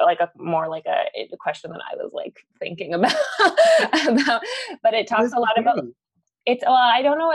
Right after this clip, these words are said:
Speaker 1: it was, like, in reference in the article, and it was, like, being concerned about our own individualism in art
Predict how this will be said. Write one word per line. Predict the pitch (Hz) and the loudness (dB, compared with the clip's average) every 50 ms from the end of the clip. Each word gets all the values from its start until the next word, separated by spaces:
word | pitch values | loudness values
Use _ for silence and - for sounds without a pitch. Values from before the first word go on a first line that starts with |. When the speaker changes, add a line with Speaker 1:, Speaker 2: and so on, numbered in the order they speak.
| - - - | -2 -2 0
Speaker 1:
it | 269 | 0
was, | 262 262 247 269 | 0 0 0 -2
like, | 254 233 202 - _ _ _ _ _ - | -4 -6 -6 -12 _ _ _ _ _ -6
in | - 254 262 269 269 247 | -4 -2 -2 -2 -2 0
reference | 220 220 220 - 240 285 302 | 0 0 0 -2 -6 -6 -6
in | 330 339 | -8 -8
the | 339 302 - | -8 -8 -4
article, | - 185 185 190 196 196 - 214 185 175 175 175 | -4 -2 -2 -2 -4 -4 -2 -2 0 0 0 0
and | 139 180 196 | 0 0 -2
it | 190 | -2
was, | 190 196 | -4 -4
like, | 202 196 202 - - 185 | -4 -6 -8 -8 -12 -10
being | 226 226 226 226 | -8 -8 -8 -8
concerned | - 262 226 - 196 190 196 202 | -8 -10 -10 -8 -8 -8 -6 -4
about | 196 190 180 | -2 -2 0
our | 185 170 - | 0 -2 -4
own | 180 185 180 175 165 - - | -4 -6 -8 -10 -12 -12 -12
individualism | 185 180 175 180 170 156 156 151 170 170 208 226 233 247 262 269 277 269 302 302 294 | -10 -8 -8 -8 -6 -4 -4 -4 -4 -4 -4 -2 0 2 2 2 0 0 0 -4 -4
in | 302 294 294 302 - 277 | -4 -6 -8 -8 -6 -6
art | 277 302 330 330 | -6 -6 -8 -10